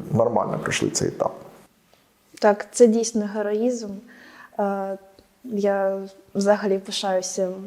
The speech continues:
Speaker 2: вашим університетом і як, е, взагалі, е, вчителями, е, які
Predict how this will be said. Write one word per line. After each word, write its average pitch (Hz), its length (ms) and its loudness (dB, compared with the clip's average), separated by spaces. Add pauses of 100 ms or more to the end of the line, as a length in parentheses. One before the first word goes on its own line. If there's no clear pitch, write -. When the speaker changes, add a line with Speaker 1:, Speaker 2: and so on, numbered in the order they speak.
(140)
Speaker 2:
вашим 202 400 0
університетом 196 840 0
і 190 140 -2
як, 190 380 0
е, 190 100 -6 (460)
взагалі, 196 440 2 (200)
е, 190 260 -4 (260)
вчителями, 220 800 0 (380)
е, 185 220 -6 (460)
які 190 680 -4